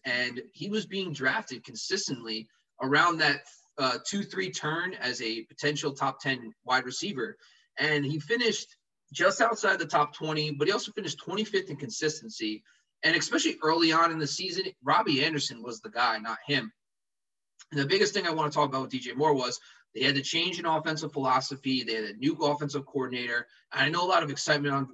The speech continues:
Joe Brady, but also Teddy Bridgewater. You know, I talked about this a lot in my opportunities analysis. Like, Teddy Bridgewater in his career was only attempting about four hundred fifty passes. So even if they got somewhere in the middle, uh, they were gonna lose a lot of, of volume. And with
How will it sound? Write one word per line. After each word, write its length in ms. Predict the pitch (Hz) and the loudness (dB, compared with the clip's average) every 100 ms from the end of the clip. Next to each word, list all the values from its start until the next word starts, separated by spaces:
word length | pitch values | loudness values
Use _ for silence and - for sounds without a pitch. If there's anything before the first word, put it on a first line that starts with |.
| - | -2
Joe 160 | 143 | 0
Brady, 260 | 127 143 139 | 2 2 4
but 100 | 147 | 2
also 280 | - 135 - | 2 0 -2
Teddy 300 | - 175 151 | 2 2 2
Bridgewater. 760 | 123 147 147 131 123 117 - - _ _ - | 2 2 2 0 0 -2 -4 -8 _ _ -8
You 80 | |
know, 60 | 127 | -2
I 80 | 135 | 0
talked 280 | - 202 175 | 0 -2 2
about 180 | 151 | 0
this 180 | 143 139 | 2 0
a 40 | 139 | 2
lot 200 | 139 135 | 2 2
in 40 | |
my 120 | 123 | 0
opportunities 500 | 135 - - 180 151 | -2 -4 -10 -6 -2
analysis. 460 | 127 117 - 127 - | -2 -2 -4 -8 -4
Like, 200 | 117 - | -6 -2
Teddy 200 | 190 254 | 0 2
Bridgewater 400 | 170 156 160 143 | 2 2 4 4
in 100 | 127 | 2
his 160 | 127 | -8
career 760 | - 117 110 127 185 123 101 107 _ _ | -8 -8 -6 -2 2 2 0 -8 _ _
was 120 | 139 139 | -4 0
only 220 | 214 165 - | 0 0 -4
attempting 420 | 139 - 165 147 | -4 0 0 0
about 220 | 127 123 - | -2 -2 0
four 160 | 165 | 4
hundred 280 | 147 135 127 - | 4 4 0 -2
fifty 280 | 147 123 - | -4 -6 -6
passes. 460 | 135 - - 214 | 0 0 0 -6
So 140 | - - | -8 -8
even 260 | 190 214 233 | -6 -6 -2
if 140 | 196 | -2
they 120 | - 139 | 0 2
got 200 | 143 143 | 2 0
somewhere 380 | - 156 147 | -2 -2 -2
in 80 | 143 | -2
the 100 | 117 | -4
middle, 400 | 113 147 226 220 _ _ _ _ | 0 2 2 -4 _ _ _ _
uh, 260 | - - - | 2 2 2
they 100 | 156 | 6
were 100 | 208 | 8
gonna 140 | 202 156 | 8 6
lose 300 | 135 160 143 | 4 4 2
a 60 | |
lot 420 | 113 117 - 170 151 | 0 0 2 4 2
of, 140 | 135 135 _ | -2 -10 _
of 100 | - - | -12 -4
volume. 460 | 147 143 147 123 113 | 4 6 6 2 -6
And 120 | 113 127 | -8 -6
with 140 | 131 | -6